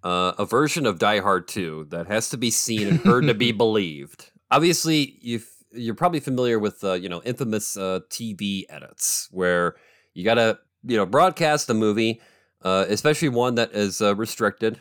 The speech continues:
Speaker 1: and it's not intended for all audiences. And you gotta play that on a primetime television. So what do they do? Okay, well, one way you could do it is that you could just bleep out the dialogue,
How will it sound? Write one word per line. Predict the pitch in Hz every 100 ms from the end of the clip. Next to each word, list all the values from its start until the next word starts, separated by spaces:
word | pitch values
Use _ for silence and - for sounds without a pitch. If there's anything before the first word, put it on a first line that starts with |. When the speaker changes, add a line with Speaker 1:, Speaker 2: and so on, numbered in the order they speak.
| -
Speaker 1:
and | 98 98 92
it's | 101 -
not | 104 101
intended | 101 117 104
for | 98 92
all | 92 90 82
audiences. | 76 76 - 85 - - _ _ _
And | 90
you | 107
gotta | 120 117
play | - 139
that | 143 123
on | 101 98
a | 92
primetime | - 127 131 117 117 104
television. | 101 87 67 64 - 53
So | - 98 92
what | 95
do |
they | 90 90
do? | 117 208 226
Okay, | 95 - 101
well, | 151 92 117 - _ _ 104
one | 147
way | 165 160
you | 139
could | 127 104
do | 104
it | 127
is | 104 101
that | 107 104
you | 107
could | 107
just | 107 101 - - _ -
bleep | 104 117 107
out | 131 143
the | 101
dialogue, | 98 95 95 95 87